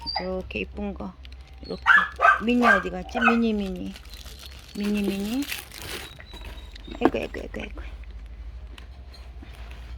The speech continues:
미니, 미니 하나, 둘. 아이고, 찡겼어. 꽃 떨어질라.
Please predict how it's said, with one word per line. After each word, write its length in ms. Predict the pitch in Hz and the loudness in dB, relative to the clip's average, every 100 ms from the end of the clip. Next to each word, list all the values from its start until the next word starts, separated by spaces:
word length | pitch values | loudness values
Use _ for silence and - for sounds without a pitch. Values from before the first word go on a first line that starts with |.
| - - - - - - - - - | -10 -10 -12 -14 -14 -12 -10 -10 -4
미니, 300 | 214 202 196 | -2 0 -2
미니 300 | 196 208 226 | -2 -2 -2
하나, 380 | 247 233 247 311 - - - | 0 0 -2 -4 -8 -10 -10
둘. 160 | - 185 180 165 - - - - - - - - - - - - - - - | -6 -4 -4 -6 -10 -12 -12 -14 -14 -16 -16 -16 -16 -14 -14 -14 -14 -12 -2
아이고, 360 | 277 302 311 - | -2 0 -2 -2
찡겼어. 800 | 330 320 311 - - 330 330 285 - - - - | -2 0 0 -4 -8 -6 -4 -4 -8 -16 -16 -8
꽃 160 | 320 | -6
떨어질라. 560 | - 302 277 247 247 | -2 -2 -4 -4 -6